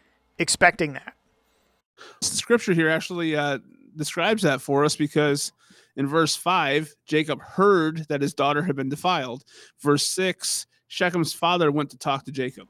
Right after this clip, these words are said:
Speaker 1: Right. Right.
Speaker 2: And so the only people that knew that this happened was, was Dinah and,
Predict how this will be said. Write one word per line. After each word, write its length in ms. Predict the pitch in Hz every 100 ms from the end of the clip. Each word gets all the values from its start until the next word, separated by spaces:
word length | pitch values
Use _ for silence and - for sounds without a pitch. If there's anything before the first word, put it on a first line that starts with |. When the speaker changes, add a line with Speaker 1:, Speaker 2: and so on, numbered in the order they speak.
| -
Speaker 1:
Right. 240 | 151 135 _ _ _ _ _ _ _ -
Right. 240 | 147 139 _ _ _ _ -
Speaker 2:
And 100 | 156
so 160 | 180 160 -
the 100 | 117
only 180 | 170 180
people 200 | 180 165
that 80 | 123
knew 160 | 156
that 140 | 143 117
this 160 | 135
happened 480 | - 196 196 143 131
was, 240 | 135 - - _ -
was 240 | 135 196
Dinah 520 | 143 143 147 143 135
and, 480 | 117 143 135 127 131